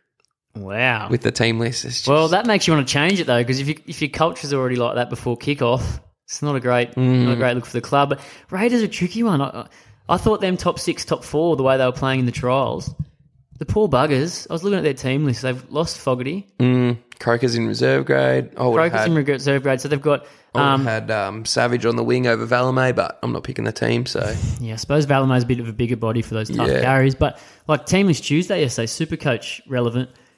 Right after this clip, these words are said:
Speaker 1: Um, a young centre, I think it was Schiller, they pronounce it. He wasn't
Speaker 2: Yeah.
Speaker 1: even on Supercoach
Speaker 2: <laughs>
Speaker 1: until yesterday at about six o'clock.
Speaker 2: Really?
Speaker 1: 'Cause he, no one knew who he was.
Speaker 2: Yeah, he
Speaker 1: And he's
Speaker 2: doesn't have
Speaker 1: just
Speaker 2: a
Speaker 1: come from
Speaker 2: profile, but he doesn't
Speaker 1: nowhere.
Speaker 2: have a picture either.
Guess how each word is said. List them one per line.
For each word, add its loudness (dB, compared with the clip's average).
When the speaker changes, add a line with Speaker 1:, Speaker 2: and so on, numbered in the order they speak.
Speaker 1:
Um, 2
a -2
young 4
centre, 0
I -20
think -4
it -4
was -10
Schiller, -4
they -8
pronounce -6
it. -10
He -2
wasn't 0
Speaker 2:
Yeah. 2
Speaker 1:
even 0
on 0
Supercoach -4
Speaker 2:
<laughs> -2
Speaker 1:
until 2
yesterday 0
at -12
about -2
six -8
o'clock. -6
Speaker 2:
Really? 4
Speaker 1:
'Cause -10
he, -8
no 0
one 0
knew 0
who 0
he -4
was. -8
Speaker 2:
Yeah, 2
he 6
Speaker 1:
And 2
he's 4
Speaker 2:
doesn't 4
have 4
Speaker 1:
just 2
Speaker 2:
a -10
Speaker 1:
come 2
from 4
Speaker 2:
profile, 2
but -2
he 2
doesn't 2
Speaker 1:
nowhere. -2
Speaker 2:
have -10
a -20
picture -4
either. 0